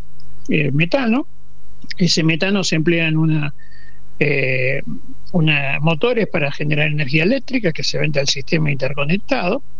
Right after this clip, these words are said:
y también produce calor, ¿no? Ese, en el proceso fermentativo. Ese calor es el que se usa para la generación de etanol, eh, para, para como, como energía para la, la producción de etanol. Finalmente, de ese biodigestor queda un residuo que es un fertilizante,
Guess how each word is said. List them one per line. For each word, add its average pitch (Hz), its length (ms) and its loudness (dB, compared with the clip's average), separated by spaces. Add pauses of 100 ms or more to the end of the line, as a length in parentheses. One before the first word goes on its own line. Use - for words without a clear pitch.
(320)
y 262 140 2
también 254 340 0
produce 226 420 0
calor, 160 520 0
¿no? 233 240 0
Ese, - 260 -2 (200)
en 147 100 0
el 143 140 2
proceso 170 420 2
fermentativo. 143 720 0
Ese 170 180 2
calor 220 360 0
es - 180 -2
el 160 100 0
que 160 120 -2
se - 120 0
usa 214 220 2
para 175 320 0
la 160 140 0
generación 156 560 2
de 156 80 2
etanol, 165 520 2
eh, 139 140 -2 (680)
para, 135 420 0 (220)
para - 240 0
como, 156 520 2
como 151 300 2
energía 170 500 2
para 151 220 0
la, 139 140 0
la 143 160 0
producción 151 380 0
de 143 80 2
etanol. 131 340 -2 (540)
Finalmente, 277 800 2
de 180 220 0
ese 175 420 0 (380)
biodigestor 185 800 0
queda 196 200 0
un 175 40 0
residuo 202 540 0
que 190 80 -4
es - 140 -2
un 156 100 0
fertilizante, 196 880 0